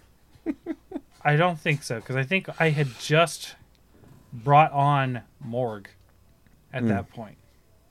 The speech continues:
Speaker 1: Okay.
Speaker 2: Um, maybe. I could be wrong. Um, so, uh, how do you feel about the Game Awards in general? Like, g-, like
Speaker 1: Overall, they were pretty,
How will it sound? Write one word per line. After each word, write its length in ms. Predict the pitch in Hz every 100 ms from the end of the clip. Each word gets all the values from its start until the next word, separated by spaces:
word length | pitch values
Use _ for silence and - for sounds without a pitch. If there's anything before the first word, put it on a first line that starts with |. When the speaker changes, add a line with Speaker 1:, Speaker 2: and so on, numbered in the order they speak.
| -
Speaker 1:
Okay. 260 | 110 107 110 _ _ _ _ _ _ - -
Speaker 2:
Um, 400 | 117 107 104 107 _ _ _ _ _ _ _ _ _ _ _ _ _ _ 139
maybe. 420 | 147 123 104 - _ _
I 80 | 139
could 220 | - 147
be 100 | 123
wrong. 280 | 117 98 113 _ - - - -
Um, 460 | 147 139 123 110 - _ - _ _ _ _ _ _ _ _ _ _ -
so, 500 | - 170 165 156 147 -
uh, 600 | 143 143 143 139 135 135 143
how 220 | 151 190
do 80 | 190
you 240 | 190 202
feel 260 | - 170 160
about 240 | 151 147
the 80 | 139
Game 220 | 147 147
Awards 360 | 131 127 123 131
in 140 | 117
general? 520 | 120 123 107 104 123 - - _ _ -
Like, 280 | 143 131 127 - 127
g-, 180 | 139 131 -
like 440 | 139 123 113 - - _ _ - -
Speaker 1:
Overall, 360 | 277 117 165
they 100 | 120
were 80 | 113
pretty, 460 | 113 - 113 107